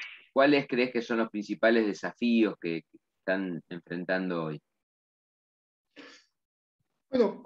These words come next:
Speaker 2: la, la pyme, la pyme, eh, digamos, del norte, ¿sí? La pyme del noa pasa por, por una situación, este, que, que no es distinta de una pyme de,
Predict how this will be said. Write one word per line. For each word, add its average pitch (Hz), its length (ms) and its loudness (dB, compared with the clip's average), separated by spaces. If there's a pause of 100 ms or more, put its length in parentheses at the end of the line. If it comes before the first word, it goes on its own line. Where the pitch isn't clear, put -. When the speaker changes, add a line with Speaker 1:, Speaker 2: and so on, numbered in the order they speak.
Speaker 2:
la, 196 400 8
la 208 180 4
pyme, 214 600 6 (260)
la 170 140 0
pyme, 175 640 0
eh, 143 420 -6
digamos, 165 380 0
del 139 200 -4
norte, 165 520 0
¿sí? 151 160 -2
La 165 160 2
pyme 180 200 -2
del 143 160 -2
noa 165 320 -2
pasa 160 380 -2
por, - 280 -12 (140)
por 139 140 -6
una 135 180 -8
situación, 185 880 -6 (200)
este, - 720 -8 (260)
que, 139 440 -2
que 156 160 0
no 202 100 6
es 196 100 2
distinta 202 540 2
de 147 80 2
una 139 180 -4
pyme 170 300 -2
de, 139 380 -4